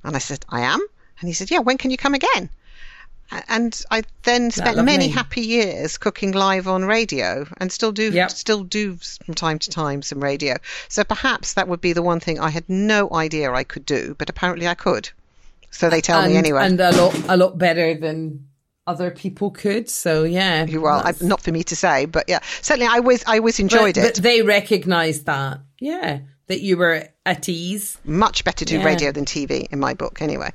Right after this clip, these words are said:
Speaker 1: <laughs>
Speaker 2: Oh, I don't, I actually don't mind either of them, but, uh, they are both very different, aren't they? So, yeah.
Speaker 1: Oh, yes. <laughs>
Speaker 2: Oh, yes, I know. I've, um, I've, I've had a few. I was,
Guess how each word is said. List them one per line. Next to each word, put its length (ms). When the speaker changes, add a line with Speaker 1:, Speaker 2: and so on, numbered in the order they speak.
Speaker 1:
<laughs> 80
Speaker 2:
Oh, 320
I 120
don't, 220
I 220
actually 220
don't 180
mind 200
either 300
of 220
them, 200
but, 380
uh, 140
they 200
are 180
both 280
very 220
different, 400
aren't 300
they? 280
So, 220
yeah. 400
Speaker 1:
Oh, 140
yes. 360
<laughs> 560
Speaker 2:
Oh, 140
yes, 500
I 140
know. 260
I've, 340
um, 420
I've, 400
I've 140
had 140
a 60
few. 540
I 260
was, 460